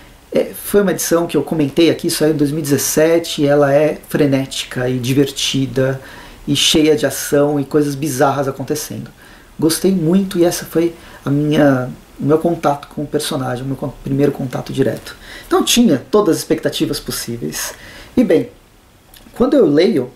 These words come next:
essas duas primeiras edições, já comprei as duas logo de uma, de uma vez, eu posso dizer que eu gostei pra caramba. E realmente,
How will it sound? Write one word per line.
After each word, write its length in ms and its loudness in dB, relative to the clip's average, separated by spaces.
essas 300 -2
duas 240 2
primeiras 380 -4
edições, 280 -2
já 100 2
comprei 240 0
as 80 2
duas 240 0
logo 180 2
de 60 -6
uma, 140 -8
de 80 -6
uma 120 -4
vez, 640 -2
eu 100 4
posso 240 0
dizer 160 -4
que 80 -4
eu 40 -4
gostei 280 -4
pra 260 -2
caramba. 640 -2
E 220 0
realmente, 680 0